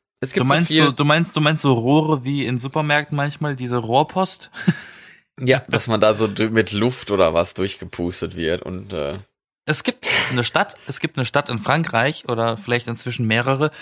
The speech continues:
Speaker 2: die arbeitet, äh, mit so einem System im Müll. De-, deren öffentlichen Mülleimer sind verbunden mit so einem Rohren und die werden am Ende des Tages, äh, ähm, durch diese, durch dieses Prinzip geleert.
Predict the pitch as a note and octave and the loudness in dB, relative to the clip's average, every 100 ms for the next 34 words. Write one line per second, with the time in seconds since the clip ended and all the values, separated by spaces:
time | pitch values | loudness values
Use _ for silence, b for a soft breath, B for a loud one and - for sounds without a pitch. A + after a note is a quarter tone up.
0 | B B - B2 D3 D3 C#3+ C3 - - | B B -4 0 2 2 0 -2 -10 -14
1 | - A#2+ A2+ A2+ - - B2+ A#2 C3+ C#3+ | -2 0 2 0 -6 -4 -4 0 2 4
2 | C3+ B2 - C#3 C#3+ B2 C3 E3 B2 - | 4 0 0 2 2 2 2 4 2 -2
3 | _ _ - C3 A#2 B2+ B2 - C3+ D3+ | _ _ 0 0 2 0 0 -2 -2 -2
4 | C3+ C3 A#2+ C#3+ E3 A2+ A2 C3 F3 B | -2 -2 -2 0 0 0 0 0 -4 B
5 | B B - D3+ C3+ A#2+ C#3 F3+ F3+ C#3 | B B 0 0 2 2 4 4 2 0
6 | A2 B2 C3 A#2+ A#2 D#3 B2 A2+ C3+ b | 0 0 0 2 2 2 2 0 -4 b
7 | b b B2+ A#2 A#2 B2+ C3 C3 A2+ B2+ | b b -4 -2 2 4 4 2 0 0
8 | D3 A#2+ A2+ B2 C3 C3+ B2 - G#2 - | 0 0 -2 0 0 0 -6 -8 -4 0
9 | A#2+ A#2 A2+ A2 - _ _ - A#2 C3+ | 0 0 0 -2 -8 _ _ -8 -4 -2
10 | A#2 A#2+ A2+ A2 G#2 A2 - A#2 A2+ A2 | 0 2 2 2 -4 -10 -10 -6 -2 -2
11 | G#2+ - - A2+ A2 A#2+ A2+ A#2+ D#3 A2+ | -2 -6 -2 0 0 -4 -6 -2 2 0
12 | - | -2